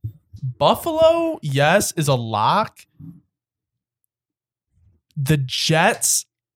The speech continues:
I don't know. I feel like it's either gonna be the Jets or New England. To me, the Chargers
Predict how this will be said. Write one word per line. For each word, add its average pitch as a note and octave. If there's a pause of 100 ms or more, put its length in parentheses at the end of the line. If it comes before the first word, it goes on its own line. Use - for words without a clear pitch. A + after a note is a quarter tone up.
(360)
I F3+
don't D#3
know. C3+
I C3+
feel F#3+
like F3+
it's E3
either E3
gonna D3+
be D3
the C#3+
Jets B2+
or D#3
New C3+
England. D3+ (1700)
To E3
me, E3 (1700)
the C#3+
Chargers F3+